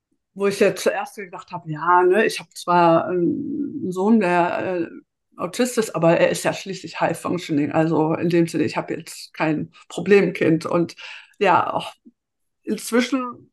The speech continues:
benutze ich diesen Begriff gar nicht gerne, weil das ist für mich auch, äh,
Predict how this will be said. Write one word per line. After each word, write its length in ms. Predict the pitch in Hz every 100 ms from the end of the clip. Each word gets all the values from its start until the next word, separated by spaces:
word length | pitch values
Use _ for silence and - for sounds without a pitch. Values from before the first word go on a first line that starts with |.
| _ -
benutze 320 | 240 262 339
ich 80 | -
diesen 220 | 254 214
Begriff 260 | 220 247
gar 200 | - 233 302
nicht 240 | 247 -
gerne, 600 | 196 185 202 247 247 226
weil 320 | 202 208 214 214
das 240 | 214 -
ist 300 | - 233 -
für 140 | - 220
mich 380 | 226 247 - -
auch, 280 | 196 220 -
äh, 340 | 214 208